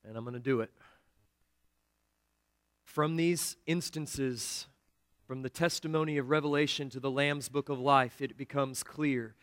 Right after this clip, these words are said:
that having your name inscribed in the Lamb's Book means at least three mega important things. Number one, it means you're elect.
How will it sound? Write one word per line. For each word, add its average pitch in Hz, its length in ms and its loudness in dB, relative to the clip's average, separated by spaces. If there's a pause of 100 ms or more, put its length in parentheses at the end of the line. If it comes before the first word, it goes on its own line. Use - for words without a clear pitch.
(360)
that 127 180 2
having 147 460 4
your 143 400 0 (180)
name 143 480 0
inscribed 139 840 2
in 135 160 -10
the 127 80 -4
Lamb's 135 400 -2
Book 131 300 -2 (120)
means 135 320 -6
at 127 160 -6
least 143 320 -2
three 143 540 0 (200)
mega 139 720 4
important 131 840 -4
things. 110 760 -6 (1080)
Number 135 260 0
one, 151 440 0 (680)
it 127 120 -8
means 135 320 -8
you're 127 200 -2
elect. 117 540 -6